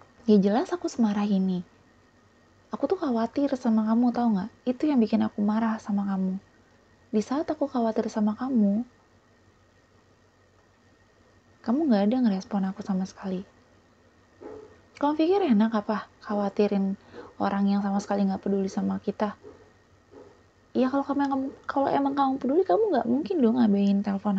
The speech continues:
aku. Hmm? Nggak tahu kalau aku telepon. Emang handphone kamu, kamu taruh mana? Sampai kamu bilang kamu nggak tahu kalau aku telepon kamu.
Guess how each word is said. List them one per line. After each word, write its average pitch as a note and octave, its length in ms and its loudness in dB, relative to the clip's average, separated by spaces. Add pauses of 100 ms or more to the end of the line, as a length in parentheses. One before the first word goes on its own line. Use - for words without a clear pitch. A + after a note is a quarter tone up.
aku. - 180 -2 (1600)
Hmm? D4 180 -2 (2500)
Nggak G#3+ 240 2
tahu E4+ 380 0
kalau C#4+ 240 0
aku - 100 -4
telepon. D4+ 540 -2 (560)
Emang E4 180 -2
handphone C4+ 320 0
kamu, C4+ 240 -2
kamu A#3 220 0
taruh G3+ 260 -4
mana? B3+ 400 0 (640)
Sampai G3+ 320 -2
kamu G3 300 0
bilang G3 260 0
kamu G3 220 0
nggak - 260 -4
tahu G#3+ 300 -2
kalau G3+ 180 -2
aku G3+ 160 -12
telepon G3+ 400 -4
kamu. A3+ 300 0